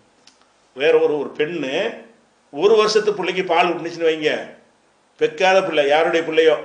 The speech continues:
ஒரு வருஷத்துக்கு உள்ள, உள்ள பிள்ளைக்கு பால் கொடுத்தால், மூன்று தடவை பால் கொடுத்து விட்டால், இந்த குழந்தைக்கு அந்த அம்மாவுக்கும் தாய் பிள்ளைங்கிற உறவு ஏற்பட்டுரும் மார்க்க சட்ட பிரகாரம். அதே நேரத்துல வந்து மூணு வயசு பிள்ளை, நாலு வயசு பிள்ளைக்கு ஒரு பேச்சுக்கு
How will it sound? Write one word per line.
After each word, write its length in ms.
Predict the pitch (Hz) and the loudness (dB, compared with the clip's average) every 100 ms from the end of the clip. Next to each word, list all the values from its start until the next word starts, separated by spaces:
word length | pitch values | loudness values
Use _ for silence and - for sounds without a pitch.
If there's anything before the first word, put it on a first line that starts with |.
| - | -8
ஒரு 200 | 135 175 | -2 0
வருஷத்துக்கு 500 | 165 165 175 170 151 | 2 2 0 -10 -8
உள்ள, 220 | 156 165 | -8 0
உள்ள 200 | 156 143 | 0 0
பிள்ளைக்கு 360 | 135 139 143 131 | -8 -8 -10 -10
பால் 320 | 135 139 151 | -2 -2 -2
கொடுத்தால், 640 | 120 120 - 117 156 190 - - _ _ _ | -6 -12 -6 0 0 0 -6 -18 _ _ _
மூன்று 380 | 143 202 214 185 | -8 -6 -2 0
தடவை 320 | 170 185 190 | 2 2 2
பால் 300 | 151 151 160 | 2 0 0
கொடுத்து 260 | 135 139 131 | -2 -8 -10
விட்டால், 640 | 120 - 120 143 190 - - _ _ _ | -14 -8 0 2 2 -2 -14 _ _ _
இந்த 420 | 147 170 151 143 | -12 -6 -2 -2
குழந்தைக்கு 560 | - 147 170 175 170 196 | 0 -4 -2 -4 -2 -4
அந்த 180 | 170 | 0
அம்மாவுக்கும் 520 | 143 147 151 151 180 175 | -2 0 2 2 0 -4
தாய் 320 | 156 190 202 | 0 2 0
பிள்ளைங்கிற 360 | 175 165 160 156 | -2 -2 0 -2
உறவு 280 | 139 170 175 | -2 -2 2
ஏற்பட்டுரும் 640 | 156 151 139 120 117 - | 0 0 -8 -8 -14 -10
மார்க்க 260 | 147 165 151 | -4 -4 -4
சட்ட 200 | 139 120 | -8 -6
பிரகாரம். 540 | 139 131 123 - - _ _ _ _ _ | -6 -4 -4 -6 -14 _ _ _ _ _
அதே 280 | 117 160 220 | -10 -4 -2
நேரத்துல 400 | 214 180 175 151 | 0 0 0 -2
வந்து 460 | 139 135 151 156 147 | -2 0 0 0 0
மூணு 220 | 170 240 | 0 2
வயசு 300 | 208 196 185 | 4 2 -2
பிள்ளை, 280 | 160 156 156 | -6 0 0
நாலு 260 | 147 175 185 | 2 0 0
வயசு 260 | 175 165 | -2 -4
பிள்ளைக்கு 340 | 147 151 151 175 | -6 -6 -4 -4
ஒரு 80 | |
பேச்சுக்கு 520 | - 175 170 131 135 | -2 -2 -2 -10 -12